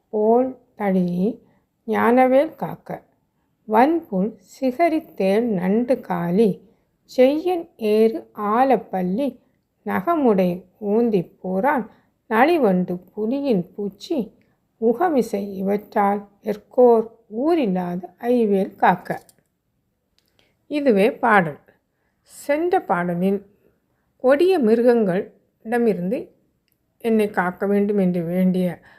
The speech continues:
பாம்பன் சுவாமிகள் இந்த பாடலில்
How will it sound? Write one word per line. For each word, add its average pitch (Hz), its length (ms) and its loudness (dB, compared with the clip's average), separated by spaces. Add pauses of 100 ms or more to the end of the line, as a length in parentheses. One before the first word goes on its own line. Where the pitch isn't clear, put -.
பாம்பன் 185 380 -2
சுவாமிகள் 226 680 0 (840)
இந்த 320 320 0
பாடலில் 185 640 -4